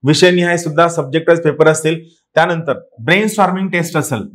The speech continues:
ब्रेनस्टॉर्मिंग टेस्टचा अर्थ काय होतो? इथं लक्षात घ्या, normally जेव्हा आपण एमसीक्यूच्या टेस्ट सोडवतो, त्यात अडचण काय होते? एका पर्टिक्युलर टाइम पिरियड नंतर आपल्याला समोर प्रश्न आलाय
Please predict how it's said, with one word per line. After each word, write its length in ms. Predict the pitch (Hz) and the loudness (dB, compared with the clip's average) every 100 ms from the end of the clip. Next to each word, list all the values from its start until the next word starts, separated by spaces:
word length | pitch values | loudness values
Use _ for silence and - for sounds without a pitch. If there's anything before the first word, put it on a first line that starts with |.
| 120 | -2
ब्रेनस्टॉर्मिंग 540 | 160 202 196 185 190 | 2 2 2 0 -2
टेस्टचा 300 | 190 185 190 | -2 0 2
अर्थ 200 | 170 170 | 2 0
काय 180 | 180 185 | 0 0
होतो? 380 | 160 139 - _ _ _ - | 0 -6 -8 _ _ _ -6
इथं 200 | 147 196 | 0 4
लक्षात 320 | 180 170 202 | 4 4 0
घ्या, 220 | 185 160 165 - _ _ _ _ _ _ _ - | 2 -2 -2 -10 _ _ _ _ _ _ _ 0
normally 380 | 147 165 180 208 | 2 4 2 0
जेव्हा 220 | 185 190 | 0 -2
आपण 180 | 190 190 | -2 -2
एमसीक्यूच्या 560 | 165 165 185 175 190 | -2 -4 -6 -6 -2
टेस्ट 380 | 202 180 180 - | 0 0 -4 -2
सोडवतो, 640 | 165 165 180 151 151 - - | 2 4 4 2 0 -8 -2
त्यात 120 | 160 | 4
अडचण 300 | 156 156 196 | 4 4 2
काय 140 | 202 196 | 4 4
होते? 400 | 151 143 147 _ _ _ | 2 -2 -6 _ _ _
एका 300 | 165 165 208 | -2 2 2
पर्टिक्युलर 500 | 214 190 175 175 185 | 4 2 0 0 -2
टाइम 260 | 190 170 180 | 0 0 -2
पिरियड 300 | 175 175 175 | 0 0 0
नंतर 340 | 170 165 175 | -4 -2 2
आपल्याला 360 | 175 - 160 170 | 2 2 0 0
समोर 320 | 165 151 160 | 0 -2 -2
प्रश्न 340 | 160 151 - 165 | 0 -4 0 2
आलाय 300 | 151 139 | 4 2